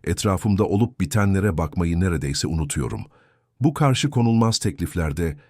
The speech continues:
gerçekten ne var? Gizli komisyonlar birikmeye başlıyor ve hızlı sonuçlara bağımlılık, meslektaşların ihtiyaç duyduğu yakıt gibi görünüyor.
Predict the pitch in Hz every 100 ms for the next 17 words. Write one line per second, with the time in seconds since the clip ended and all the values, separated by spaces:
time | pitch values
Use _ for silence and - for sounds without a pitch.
0 | _ - 110 104 90 85 80 90 65 55
1 | - _ _ _ _ _ - 98 127 156
2 | 143 127 120 - 120 117 117 87 82 71
3 | 80 71 69 69 - 62 76 82 71 95
4 | 76 107 90 73 71 76 73 65 71 69
5 | 65 65 - - - _ _ - 92 -
6 | 90 - 85 - 85 85 85 - 95 101
7 | - 85 73 80 95 101 - - 87 98
8 | 147 147 - 123 123 139 131 123 101 -